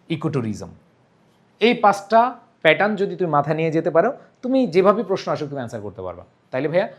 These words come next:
পাঁচটা লিখে রাখতে পারো, এডুকেশন, অ্যাডোলেসেন্স, মেডিটেশন, ড্রিমস এবং ইকোট্যুরিজম। ওকে, আচ্ছা,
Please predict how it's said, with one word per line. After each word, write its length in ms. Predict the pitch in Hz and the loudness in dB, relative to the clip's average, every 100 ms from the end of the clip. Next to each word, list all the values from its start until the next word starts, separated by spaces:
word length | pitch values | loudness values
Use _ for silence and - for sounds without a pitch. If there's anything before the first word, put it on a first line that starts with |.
| _ | _
পাঁচটা 240 | - - 156 | -2 0 -2
লিখে 200 | 147 170 | 0 0
রাখতে 220 | 165 - | 0 -2
পারো, 200 | 180 226 - - | -2 -4 -10 -12
এডুকেশন, 560 | 127 135 151 143 220 247 - _ _ | -6 -2 -2 -2 -4 -4 -14 _ _
অ্যাডোলেসেন্স, 760 | 107 107 123 127 208 240 233 - _ - | -10 -4 -4 -2 -2 -2 -4 -14 _ -14
মেডিটেশন, 880 | 107 107 110 123 160 185 185 240 302 _ _ _ 95 | -8 -4 -4 -2 -2 -2 -2 -4 -6 _ _ _ -16
ড্রিমস 520 | 104 147 233 285 - - - | -2 2 2 0 -8 -20 -10
এবং 160 | 120 127 | -10 -8
ইকোট্যুরিজম। 520 | 139 131 117 98 87 - _ _ - | -10 -8 -8 -8 -12 -18 _ _ -2
ওকে, 260 | 214 - - _ - | 0 0 -4 _ -10
আচ্ছা, 240 | 120 95 | -10 -10